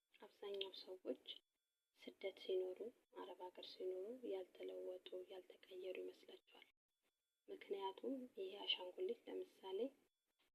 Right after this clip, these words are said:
እኔ እዚህ ጋር አስቀምጬዋለሁ አይደለ? ካላነሳሁት ሊነሳ አይችልም። ስለዚህ ሰው ሆኖ ማይለወጥ የለም፣ ሰው ሆኖ ያልተቀየረ የለም ማለት ነው። ከዚህ በፊትም የሆነ ጊዜ በሌላ አሻንጉሊት ሰርቼ ነበረ እና አሁን ግን ይሄኛው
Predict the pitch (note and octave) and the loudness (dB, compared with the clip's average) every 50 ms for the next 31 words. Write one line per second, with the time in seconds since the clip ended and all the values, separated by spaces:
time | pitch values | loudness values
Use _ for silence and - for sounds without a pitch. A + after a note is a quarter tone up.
0 | _ - - F#3+ F#3+ - - - F4+ - - - - - - F#3 F#3 F#3+ - - | _ -6 -6 -4 -4 -4 -6 -8 -6 -6 -6 -8 -8 -6 -4 -4 -2 -2 -2 0
1 | - - - - F4+ F#3 F#3+ F#3+ - A3 A3 A3+ C#4+ - _ _ _ - - G#3+ | 0 0 0 -2 -6 -6 -8 -8 -8 -8 -10 -10 -14 -20 _ _ _ -20 -14 -8
2 | G#3 G#3 G3+ G3+ F#3 - - G3 F#3 - - F#3 F3 F3+ F3+ - - - - - | -4 -2 -2 -2 -2 -4 -4 -4 -4 -4 -4 -2 -2 -2 -4 -6 -8 -6 -6 -4
3 | - - - - - - _ _ _ _ _ _ _ _ _ _ _ _ _ _ | -2 0 0 0 -2 -4 _ _ _ _ _ _ _ _ _ _ _ _ _ _
4 | - - G3+ G#3 G3+ G3 - - C4 D4 D4 - - _ _ _ _ _ _ _ | -2 4 6 8 8 6 6 6 6 6 6 2 -6 _ _ _ _ _ _ _
5 | _ - - - - A3 G#3+ G3+ G#3 G3+ G3 G3 F#3+ F#3+ F#3 F#3 F3+ F3+ F#3 F#3+ | _ -20 -20 -16 -8 -6 -2 0 2 4 4 4 4 2 2 2 0 0 -2 -2
6 | F#3 - - - - F#3 F3+ - G3 G#3 G3 - - - G#3 G3+ G3+ G3+ G3 G3+ | -4 -6 -8 -8 -4 -4 -2 -4 -4 -6 -8 -10 -8 -4 -2 -2 0 0 0 -2
7 | G3 F#3 - F#3+ F3+ - F3 F3+ F#3 F#3+ F#3 F#3+ F#3 - A3+ G#3 G3 F#3 F#3 F#3 | -2 -2 0 -2 0 0 0 -2 -4 -4 -4 -4 -4 -4 -4 -6 -6 -6 -8 -10
8 | - - - - _ _ _ _ _ _ _ _ _ _ _ - - G3+ G#3 G3 | -12 -14 -18 -20 _ _ _ _ _ _ _ _ _ _ _ -12 0 4 4 4
9 | G3+ F#3+ - - - A#3+ C4+ C#4+ - - - _ _ _ _ _ _ - G#3 G3+ | 4 2 -4 -2 2 2 2 2 0 -6 -20 _ _ _ _ _ _ 0 4 4
10 | F#3+ F#3+ F#3 - G3 - - F#3+ F#3 - - F#3 F#3 F3+ F3+ F#3 F#3 - - F3+ | 4 4 4 0 -4 -4 0 2 2 2 2 2 2 4 4 4 2 0 0 0
11 | F3+ F3+ - - - - - - - F#4+ F#4+ - - - F#3+ G3 F#3+ F#4 - _ | -2 -2 -2 -4 -6 -6 -8 -8 -6 -6 -6 -6 -6 -8 -6 -6 -6 -8 -10 _
12 | F#3+ G3 G3+ G3 G3+ G#3+ C#4 D4 - _ _ _ _ _ _ _ _ _ _ _ | -6 -6 -4 -2 -2 -2 -2 -4 -6 _ _ _ _ _ _ _ _ _ _ _
13 | G3+ F#3+ F#3+ F#3+ F#3 F#3 A3 A3+ - - G#3 F#3+ G3 F#3+ F#3 F#3 F#3 G#3 C#4 | 4 6 8 10 10 8 8 4 2 2 4 6 10 10 10 10 10 8 6